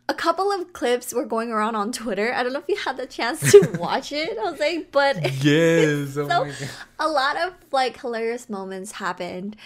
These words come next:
Speaker 1: Uh, but it was just really cool to see him interact with armies. And you could see in these clips, too, that were recorded, like, you could hear him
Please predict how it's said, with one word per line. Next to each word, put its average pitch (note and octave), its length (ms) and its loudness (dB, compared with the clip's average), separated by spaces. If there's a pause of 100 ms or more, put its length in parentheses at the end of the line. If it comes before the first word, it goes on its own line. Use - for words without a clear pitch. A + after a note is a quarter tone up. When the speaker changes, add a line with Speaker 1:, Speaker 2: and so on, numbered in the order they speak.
(280)
Speaker 1:
Uh, G#3 420 4
but A#3+ 160 -2
it C#4 80 4
was E4+ 140 -2
just F#4 140 -6
really E4+ 280 -4
cool C#4 400 0
to C4+ 220 -8
see A#3 580 -8
him G#3+ 320 -6
interact G#3 540 -2
with G3+ 180 -4
armies. F#3+ 380 -6
And A#3+ 240 -6
you C#4 40 -10
could - 200 -6
see C#4 320 -8
in G#3 140 -2
these G#3+ 180 -2
clips, G#3+ 420 -8
too, G3+ 220 -4
that G3+ 180 -6
were F#3 140 -4
recorded, F#3 400 -6
like, E3+ 180 -8
you F#3+ 60 -14
could F3 180 -8
hear F#3+ 240 -10
him F#3 300 -12